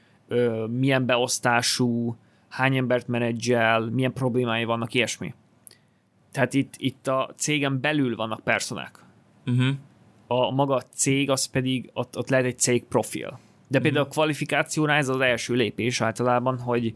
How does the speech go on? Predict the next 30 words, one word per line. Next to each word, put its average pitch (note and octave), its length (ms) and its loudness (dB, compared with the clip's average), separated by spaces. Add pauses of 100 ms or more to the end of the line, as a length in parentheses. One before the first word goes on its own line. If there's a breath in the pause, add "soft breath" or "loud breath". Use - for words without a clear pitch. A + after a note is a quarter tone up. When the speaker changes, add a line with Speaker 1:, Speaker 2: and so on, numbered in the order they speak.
(440 soft breath)
Speaker 1:
jön D3 160 2
egy C3 140 0
lead C3 160 2
a A#2 60 2
rendszerbe, D#3 800 0 (680 soft breath)
és, C3 340 2
ö, B2 320 2 (340)
első C3 460 0
lépés C3+ 380 2
nem D3+ 160 2
az B2 140 2
érdekel B2 340 2
minket, B2 380 -6
hogy A#2+ 300 -2
döntéshozó B2+ 680 2
a-, A#2+ 220 2
az A#2+ 140 0
a-, A2+ 120 2
az, A2+ 120 -4
aki A#2+ 140 -4
benne A#2+ 240 0
van A#2 140 -2
a A2+ 60 -2
rendszerben, A2+ 500 0
vagy G2 140 -2
nem, D3 240 2
hanem D3 200 0
az B2+ 120 2
érdekel, B2+ 440 0
hogy, B2 320 0